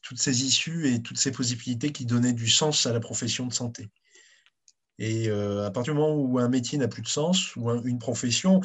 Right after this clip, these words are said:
quand je dis métier, je parle des A S, quand je dis profession, je parle des infirmiers. Euh, quand on arrive,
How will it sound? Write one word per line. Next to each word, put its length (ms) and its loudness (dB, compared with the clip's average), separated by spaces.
quand 140 4
je 80 2
dis 100 -2
métier, 280 2
je 120 4
parle 180 4
des 160 4
A 140 4
S, 180 0
quand 200 -4
je 60 -6
dis 100 -6
profession, 420 -4
je 80 -6
parle 160 -4
des 80 -2
infirmiers. 560 -4
Euh, 680 -6
quand 200 -10
on 80 0
arrive, 360 0